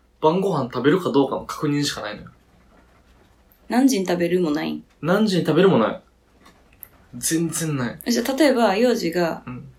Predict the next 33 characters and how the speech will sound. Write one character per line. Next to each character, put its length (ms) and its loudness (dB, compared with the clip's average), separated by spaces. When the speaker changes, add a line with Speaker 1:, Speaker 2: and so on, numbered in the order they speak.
Speaker 2:
ご 100 -2
飯 200 0
食 120 -10
べ 100 4
る 80 2
つ 140 -4
も 120 -4
り 120 -4
で 100 2
は 100 0
い 100 0
る 120 -6
と。 200 -10
Speaker 1:
う 60 -4
ん。 200 -6
Speaker 2:
で 100 -4
も、 60 -2
五 140 6
時 140 2
に 100 0
食 120 -4
べ 60 -10
た 120 -4
い 80 -4
と 40 -10
す 120 -8
る 60 -4
や 60 -8
ん。 80 -18
Speaker 1:
う 60 -10
ん。 160 -10
Speaker 2:
で 80 -2
も、 260 -2